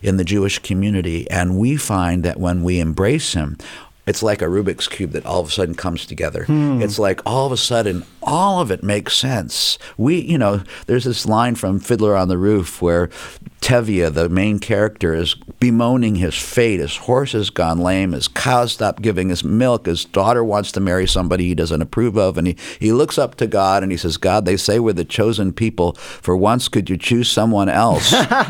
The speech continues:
Speaker 1: So this idea of being chosen doesn't seem to be that attractive in light of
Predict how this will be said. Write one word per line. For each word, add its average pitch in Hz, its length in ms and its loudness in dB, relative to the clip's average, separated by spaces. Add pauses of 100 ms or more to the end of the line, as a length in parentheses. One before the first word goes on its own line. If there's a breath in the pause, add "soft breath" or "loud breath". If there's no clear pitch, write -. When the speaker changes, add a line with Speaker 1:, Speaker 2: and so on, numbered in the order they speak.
(600 loud breath)
Speaker 1:
So 143 260 4
this 135 300 0 (160)
idea 135 440 4
of 95 140 0
being 113 280 2
chosen 139 640 2
doesn't 143 320 0
seem 151 300 2
to 131 120 0
be 123 220 2
that 113 340 2
attractive 110 640 -2
in 95 160 0
light 101 220 2
of 85 120 -2